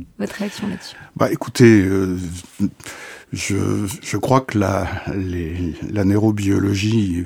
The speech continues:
Speaker 2: effectivement, euh, euh, peut servir à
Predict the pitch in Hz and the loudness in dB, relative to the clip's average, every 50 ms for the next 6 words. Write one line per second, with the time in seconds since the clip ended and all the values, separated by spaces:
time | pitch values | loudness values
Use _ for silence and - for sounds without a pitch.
0 | - - - - 92 - - 92 87 - - - 107 98 87 101 113 113 110 101 | -6 -10 -12 -10 -8 -6 -6 -6 -6 -8 -10 -12 -10 -6 -2 0 2 2 2 2
1 | 101 95 87 90 85 - - - - - - - - - - - - - - - | 2 0 -2 -4 -6 -8 -10 -12 -16 -18 -18 -18 -18 -18 -18 -18 -18 -12 -10 -6
2 | 82 69 69 73 76 62 60 80 71 69 69 78 69 69 76 78 69 69 - _ | -6 -4 -4 -4 -4 -4 -6 -6 -6 -6 -6 -8 -8 -8 -6 -8 -8 -8 -10 _
3 | _ _ - 107 107 107 104 - - - 127 127 107 104 120 127 127 123 117 107 | _ _ 2 2 4 4 2 2 2 4 4 4 4 2 2 4 4 4 4 4
4 | 98 95 98 90 101 101 92 98 - - | 2 0 0 0 0 0 0 -2 -4 -8